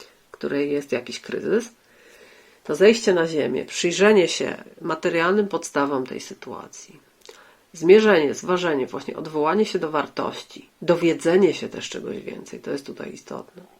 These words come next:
To jest to, co robi paź denarów często. On się dowiaduje, on się uczy. E, on się ustawia względem rzeczywistości,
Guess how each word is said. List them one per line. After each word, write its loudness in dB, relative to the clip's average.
To -10
jest -10
to, -6
co -12
robi -10
paź -10
denarów -6
często. -18
On -16
się -12
dowiaduje, -6
on -14
się -10
uczy. -10
E, 4
on 6
się 4
ustawia 4
względem 4
rzeczywistości, -2